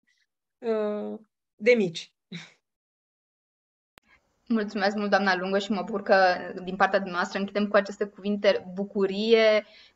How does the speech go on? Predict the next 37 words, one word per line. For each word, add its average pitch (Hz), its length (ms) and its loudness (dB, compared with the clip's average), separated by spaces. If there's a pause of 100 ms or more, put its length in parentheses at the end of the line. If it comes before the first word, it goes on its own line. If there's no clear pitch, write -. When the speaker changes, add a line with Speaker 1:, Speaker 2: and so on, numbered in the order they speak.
(200)
Speaker 2:
și, 196 140 -10
bineînțeles, 196 560 0
satisfacție, 196 800 0
satisfacție 196 520 -2
pentru 185 240 -8
dumneavoastră 180 360 -8
ca, - 260 0
ca 262 120 2
profesor. 208 800 2 (540)
Um, 180 680 -6
mulțumesc 202 520 -2
mult. 185 500 -4 (480)
Avem 262 280 0
o 320 60 2
întrebare, 254 560 6 (220)
cred 247 140 -4
că 254 240 6
pot 240 100 2
să 240 80 -6
încep. 233 440 -6
Viorel, 233 580 6 (180)
avem, 277 500 0
ne 240 140 0
întreabă 285 320 2
cineva, 254 440 2
„Dar 339 220 6
părinții 330 580 0
ce 190 340 2
zic 151 320 -10
despre 208 360 0
tot 330 280 -4
ce 269 80 -6
faceți 208 320 0
dumneavoastră 175 380 -2
minunat 170 320 0
la 156 120 0
clasă?” - 540 -8